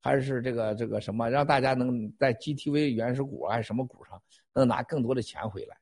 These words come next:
这是战友们有更多余富的钱啊。然后这是最核心的发展金融经济和经济实力。另外一个，我们就是明年最重要的事情，以毒灭共，以疫苗灭共，以疫灭共的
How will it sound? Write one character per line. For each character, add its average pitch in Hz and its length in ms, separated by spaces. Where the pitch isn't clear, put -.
这 139 120
是 110 240
战 226 180
友 123 160
们 95 140
有 101 100
更 226 300
多 156 160
余 113 240
富 190 160
的 110 100
钱 - 200
啊。 80 200
然 123 260
后 165 80
这 147 160
是 113 240
最 220 180
核 131 200
心 117 180
的 98 100
发 135 200
展 95 160
金 117 120
融 110 140
经 113 180
济 95 120
和 101 80
经 101 160
济 95 80
实 - 120
力。 87 160
另 254 180
外 196 180
一 123 60
个， 117 120
我 95 100
们 95 100
就 110 140
是 104 80
明 107 200
年 107 320
最 277 200
重 123 120
要 92 140
的 - 80
事 - 160
情， - 100
以 135 260
毒 117 280
灭 196 180
共， 101 260
以 120 220
疫 220 320
苗 95 260
灭 165 200
共， 92 220
以 104 160
疫 202 260
灭 131 200
共 104 180
的 85 160